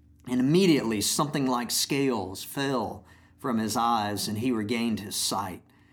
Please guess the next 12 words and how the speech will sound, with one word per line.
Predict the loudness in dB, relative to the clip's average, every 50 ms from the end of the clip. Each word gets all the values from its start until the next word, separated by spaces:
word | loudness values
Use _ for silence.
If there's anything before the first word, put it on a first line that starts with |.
| _ _ _ _ _ _ -2
Then | 0 2 2 4
he | 4 4 4
rose | 4 4 4 4 4 4 4 4 6 6 4 4 2 2 0 -2 -2
and | -2 -2 0 0
was | 0 0 0 -2
baptized, | -2 -2 -2 -2 -2 -4 -6 -8 -8 -8 -8 -10 -12 -14 -18 -20 -20 -20 -20 -20 -20 -20 -20 _ _
and | -6 -4 -2
taking | 0 0 2 2 0 0
food, | -2 -2 -2 0 2 2 2 2 0 0
he | -2 -2 -2
was | 0 0 -2
strengthened. | -2 -2 -2 -2 -2 -2 -2 -4 -6 -10 -14 -16 -16 -20